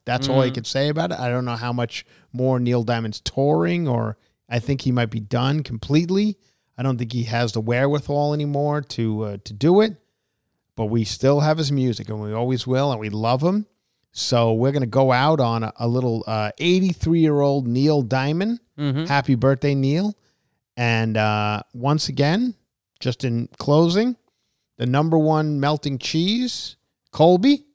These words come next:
Speaker 2: Yep.
Speaker 1: With a shout out to American. And, uh, Jessica Biel eats in the shower.
Speaker 2: Mm-hmm.
Speaker 1: We are a worldwide phenomenon, cover to cover.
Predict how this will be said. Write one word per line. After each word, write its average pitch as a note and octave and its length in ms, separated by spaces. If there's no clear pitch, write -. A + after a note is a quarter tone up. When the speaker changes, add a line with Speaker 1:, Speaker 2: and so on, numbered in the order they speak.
Speaker 2:
Yep. B2+ 340
Speaker 1:
With A#2+ 160
a A#2+ 60
shout C#3 320
out C3+ 160
to C3 80
American. C#3 680
And, C3 380
uh, A2+ 360
Jessica D#3+ 380
Biel D#3 340
eats G3 260
in F3 80
the D#3+ 60
shower. - 520
Speaker 2:
Mm-hmm. C#3 280
Speaker 1:
We B2 120
are A#2 180
a A2 60
worldwide C#3 1300
phenomenon, D#3+ 680
cover D3+ 240
to D3+ 60
cover. F3+ 360